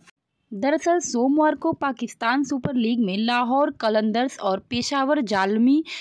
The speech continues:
के बीच मैच खेला जा रहा था। मैच के दौरान लाहौर कलंदर्स के गेंदबाज हारिस राउफ ने साथी खिलाड़ी कामरान गुलाम को थप्पड़ जड़ दिया। बल्लेबाज के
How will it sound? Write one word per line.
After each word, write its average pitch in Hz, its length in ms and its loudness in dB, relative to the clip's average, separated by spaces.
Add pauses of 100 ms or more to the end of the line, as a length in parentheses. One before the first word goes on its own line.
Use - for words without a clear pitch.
(120)
के 208 140 2
बीच 220 380 0
मैच 262 440 2
खेला 240 280 0
जा 175 160 2
रहा 185 220 -2
था। 185 280 -4 (560)
मैच 240 300 0
के 247 160 -2
दौरान 247 480 2
लाहौर 233 520 0
कलंदर्स 220 500 0
के 180 260 -4
गेंदबाज 208 680 2
हारिस 247 480 0
राउफ 214 360 0
ने 185 200 -2
साथी 240 440 -4
खिलाड़ी 185 480 -2 (100)
कामरान 233 580 2
गुलाम 208 400 2
को 170 240 -6 (140)
थप्पड़ 233 300 -4
जड़ 170 180 -2
दिया। 175 320 -2 (580)
बल्लेबाज 226 600 0
के 240 120 -8